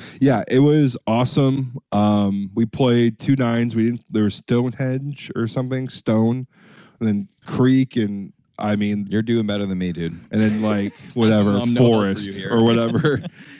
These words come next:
Speaker 1: And the first nine holes that we played, um, longer rough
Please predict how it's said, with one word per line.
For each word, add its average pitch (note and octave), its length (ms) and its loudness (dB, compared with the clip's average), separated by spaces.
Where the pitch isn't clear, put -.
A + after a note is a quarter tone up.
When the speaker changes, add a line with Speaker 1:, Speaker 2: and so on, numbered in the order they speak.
Speaker 1:
And A#2+ 380 0
the A#2+ 80 0
first E3+ 600 0
nine A#2+ 320 -2
holes G#2 760 0
that G#2+ 100 -2
we G#2 140 2
played, G2+ 560 -4
um, G2 480 0
longer C#3 640 2
rough A2 540 -4